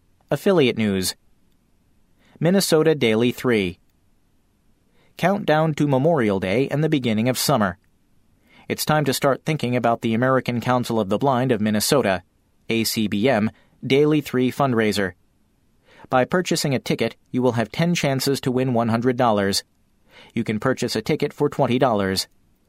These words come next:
When the two-digit number on your ticket matches the last two digits of the Minnesota Daily three lottery number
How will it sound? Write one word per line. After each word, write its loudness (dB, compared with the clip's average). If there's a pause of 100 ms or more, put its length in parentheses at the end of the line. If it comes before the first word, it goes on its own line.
(260)
When 0
the 0
two-digit -2
number 0
on 0
your 0
ticket -4
matches -2
the -2
last 0
two -2
digits -4
of -4
the 0
Minnesota 0
Daily 0
three -4
lottery 2
number 0